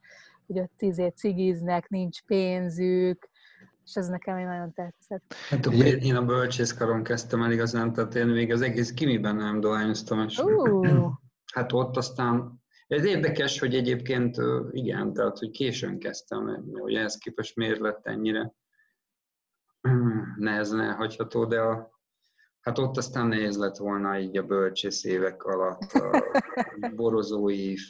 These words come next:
Speaker 2: filozofálások, meg a, meg és, és hát ugye ott a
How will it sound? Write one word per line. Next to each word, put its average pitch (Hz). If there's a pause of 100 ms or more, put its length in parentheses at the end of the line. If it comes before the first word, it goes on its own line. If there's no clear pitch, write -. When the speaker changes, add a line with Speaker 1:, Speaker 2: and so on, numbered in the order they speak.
(140)
Speaker 2:
filozofálások, 104
meg 104
a, 107
meg 117
és, 123
és 131
hát 131
ugye 143
ott 147
a 135